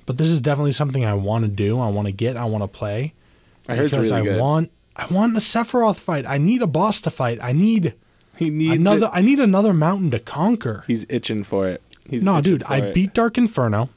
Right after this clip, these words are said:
Speaker 1: I got the Ultima weapon.
Speaker 2: Okay.
Speaker 1: I beat the Fantastic Thirteen or whatever they're called.
Speaker 2: Okay. You
Speaker 1: Um,
Speaker 2: beat them. Oh, yeah, yeah, I know you're talking about, yeah.
Speaker 1: Yeah, I, I don't know if that's what they're called, but I did all those. It's like, there are still things I could do. I could try to go to,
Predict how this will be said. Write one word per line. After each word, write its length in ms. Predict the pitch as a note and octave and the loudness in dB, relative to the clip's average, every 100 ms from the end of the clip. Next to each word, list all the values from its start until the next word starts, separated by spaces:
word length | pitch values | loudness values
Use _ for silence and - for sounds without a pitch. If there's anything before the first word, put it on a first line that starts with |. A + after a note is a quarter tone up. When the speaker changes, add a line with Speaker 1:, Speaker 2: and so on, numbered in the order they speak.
| - | -6
Speaker 1:
I 120 | B2+ | -2
got 220 | B2+ C#3+ | 0 0
the 100 | F#3 | 0
Ultima 320 | C3 - A#2+ | 0 -2 -2
weapon. 440 | G#2+ F#2+ - A2+ A#2 _ - | 0 -2 -2 -2 -4 _ -10
Speaker 2:
Okay. 280 | G#2 G2 G#2+ _ _ | -4 -4 -4 _ _
Speaker 1:
I 140 | C3 | -4
beat 240 | A#2+ D3+ - | 0 0 0
the 80 | |
Fantastic 800 | D#3+ D#3 D3+ C3+ C3+ B2+ C#3 - | -2 0 0 0 0 0 -6 -8
Thirteen 480 | - B2 A#2+ B2 G#2+ | -2 -2 -2 -2 -2
or 60 | G#2 | 0
whatever 260 | G2+ G2 | -2 -2
they're 100 | G2 | -4
called. 400 | - G#2+ G#2 B2 - _ _ - | -4 -4 -4 -6 -12 _ _ -12
Speaker 2:
Okay. 200 | G#2+ F2 | -8 -6
You 60 | G2+ A2+ | -6 -4
Speaker 1:
Um, 280 | G#2 G#2 G2 | -2 -2 -2
Speaker 2:
beat 60 | |
them. 140 | G2 F2+ | -4 -2
Oh, 80 | A2 | 0
yeah, 280 | A2 G#2+ G#2+ | 2 2 0
yeah, 40 | |
I 40 | |
know 80 | G#2+ | -2
you're 60 | G#2 | -6
talking 300 | - - F#2 | -10 -12 -10
about, 80 | F2+ | -6
yeah. 140 | F2+ | -4
Speaker 1:
Yeah, 140 | D3 G2 | -2 -2
I, 120 | B2 | 0
I 140 | B2 | 0
don't 180 | A#2+ A2+ | 2 0
know 40 | G#2 | 0
if 40 | |
that's 160 | F#2+ F#2+ | -2 -4
what 80 | G#2 | -6
they're 80 | G#2 | -4
called, 220 | G#2+ G#2 | -4 -2
but 80 | G#2+ | 0
I 100 | G#2 | 0
did 260 | G#2 F3 | 0 2
all 140 | G3+ G#3 | 2 2
those. 560 | C#3 A2+ B2 D#3 - - _ _ _ _ | 0 0 -2 -4 -8 -14 _ _ _ _
It's 120 | D3 | -4
like, 160 | D#3+ E3+ | -2 0
there 120 | G3+ | 2
are 40 | G3 | 0
still 220 | - B3 | 2 0
things 260 | - F#3 C#3 | 2 0 2
I 120 | A#2+ | -2
could 240 | - C#3+ | -2 -2
do. 160 | B2 B2 | 0 0
I 80 | A#2 | 0
could 120 | C3 | 0
try 100 | D#3 | -2
to 80 | C#3 | 0
go 140 | C3 | -2
to, 80 | A#2+ | -2